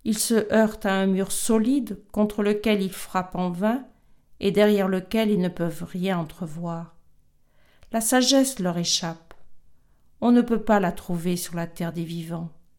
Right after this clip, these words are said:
Son origine est infiniment plus élevée et son prix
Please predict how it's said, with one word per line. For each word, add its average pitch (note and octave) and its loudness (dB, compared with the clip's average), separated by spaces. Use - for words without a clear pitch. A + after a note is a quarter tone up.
Son A#3+ 4
origine B3+ 6
est A#3 2
infiniment A3 4
plus G#3+ -2
élevée F3+ -4
et G#3 0
son G3 0
prix A#3 -6